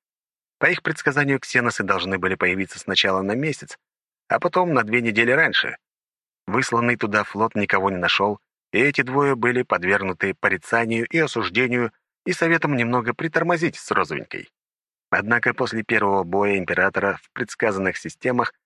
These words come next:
немедленно появились флоты арахезов. Они действительно прилетели туда именно тогда, когда предсказал Сергеич. Просто они были где-то там, куда современная наука Вечной Империи пока не может заглянуть.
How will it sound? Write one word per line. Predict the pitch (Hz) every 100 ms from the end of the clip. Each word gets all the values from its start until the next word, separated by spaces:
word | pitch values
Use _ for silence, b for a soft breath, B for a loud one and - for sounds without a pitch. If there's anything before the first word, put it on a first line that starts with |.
| _ 147
немедленно | 160 156 151 143 143
появились | - 127 - 92 -
флоты | - 110 107 113 - -
арахезов. | 135 120 117 147 127 - - - _ _ _ _ _ _ _
Они | - 185
действительно | 190 190 185 175 170
прилетели | 151 151 143 151 139
туда | 117 104 123 135 -
именно | 120 113 110 107
тогда, | 90 87 113 127
когда | - 92 107
предсказал | 98 - 104 110 -
Сергеич. | 123 143 151 95 - - _ _ _ _ _ -
Просто | 196 - 165
они | 160 131
были | 139 127 117 104
где-то | 95 90 113 - -
там, | 151 147 117 - _ _ -
куда | 156 170
современная | - 135 131 127 107 95
наука | 92 90 90
Вечной | 90 - 98
Империи | 104 147 147
пока | 147 143 151
не | 143
может | 143 131 117
заглянуть. | 113 107 87 73 -